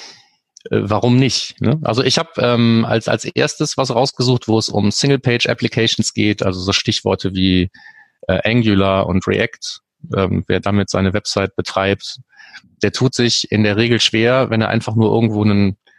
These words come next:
Page-View-Code reinballert und wird sich dann wundern, dass da, oder wird sich vielleicht auch nicht wundern, dass da nicht viel gemessen wird.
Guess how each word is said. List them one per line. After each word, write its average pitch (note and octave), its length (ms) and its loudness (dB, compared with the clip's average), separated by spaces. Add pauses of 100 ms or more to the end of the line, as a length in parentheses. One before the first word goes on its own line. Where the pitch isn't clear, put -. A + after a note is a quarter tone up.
(440)
Page-View-Code - 2000 -2 (140)
reinballert A#2 1300 0
und G#2 360 2 (140)
wird G#2+ 220 -2
sich G#2 100 0
dann G2+ 180 0
wundern, G#2 280 2
dass G2 160 -2
da, F#2+ 260 0
oder F#2+ 380 -2
wird G2+ 100 -4
sich - 140 -4
vielleicht G2 220 0
auch - 60 0
nicht A2 220 0
wundern, G2 240 2
dass G2 140 -2
da G2+ 100 -2
nicht G2+ 160 0
viel G#2 140 2
gemessen G2 340 0
wird. - 300 -6